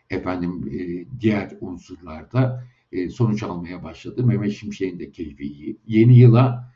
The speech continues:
herkes iyi girecek gibi gözüküyor. Piyasalar, e, dediğim gibi bahar havasıyla girecek. Mehmet Şimşek moralle girecek. E,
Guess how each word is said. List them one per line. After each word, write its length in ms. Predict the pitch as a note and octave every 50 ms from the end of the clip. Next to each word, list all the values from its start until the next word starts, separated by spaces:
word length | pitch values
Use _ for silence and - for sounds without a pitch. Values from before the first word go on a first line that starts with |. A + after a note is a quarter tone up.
| _ _ _ _
herkes 420 | - C3 C#3+ B2+ B2+ D#3 D#3 C3+
iyi 240 | D3+ E3 D#3+ E3 C#3+
girecek 460 | D3 D3+ C3 A#2+ A2 G2+ - - -
gibi 180 | - - - -
gözüküyor. 520 | - - - _ _ _ - E2+ D#2+ D#2
Piyasalar, 680 | - - A2+ A2+ A2+ - B2 A2+ B2 C3+ C3+ B2 - - - _ _ _ _ _ _ _
e, 240 | - F2+ F2+ E2+ E2
dediğim 300 | - A2 G#2 A2+ A2+ A2
gibi 280 | G#2 A2 G#2+ A#2 A#2 -
bahar 280 | G#2 G#2 A2+ A#2 A#2
havasıyla 420 | A#2 A2+ A#2 A2+ - B2 A#2+ A2 A2+
girecek. 540 | A2 A2+ A2 G#2+ G#2+ G2+ A2 A2 - - D#2+
Mehmet 240 | E2+ E2 F#2+ G2
Şimşek 580 | - - A2 G#2+ G#2 - A#2+ A2+ G#2 B2 - _ _ _ _ _ _ _
moralle 580 | G2 G2+ G2+ G#2 A2 A#2 A#2 A#2 A#2 A2+ A#2 A2+
girecek. 760 | A#2 A2 A2+ A#2 G#2+ A#2 G#2+ G#2+ A#2+ A#2+ B2 - - - - - _ _ _ _ _ _ _ -
E, 20 | -